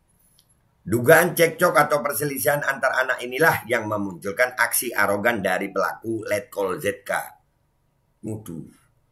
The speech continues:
Dari penurut-, penuturan ayah korban, pelaku datang ke musola tersebut dengan keadaan marah dan meluapkannya kepada korban. Bisa ya? Bisa begitu ya?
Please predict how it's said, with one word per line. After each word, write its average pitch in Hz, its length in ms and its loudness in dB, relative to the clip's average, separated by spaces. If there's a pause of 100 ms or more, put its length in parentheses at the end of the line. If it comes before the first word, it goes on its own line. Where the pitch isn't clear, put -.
(560)
Dari 208 480 6
penurut-, 208 640 2
penuturan 185 480 4
ayah 185 240 6
korban, 143 480 4
pelaku 139 400 2
datang 160 320 2
ke 143 80 -4
musola 135 400 0
tersebut 127 400 -4
dengan 135 240 -6
keadaan 131 400 0
marah 156 320 6 (320)
dan 190 240 6
meluapkannya 170 800 4
kepada 127 560 -2
korban. 120 520 -2 (1600)
Bisa - 440 0
ya? 92 320 0
Bisa 127 400 -2
begitu 175 320 -4
ya? 104 160 4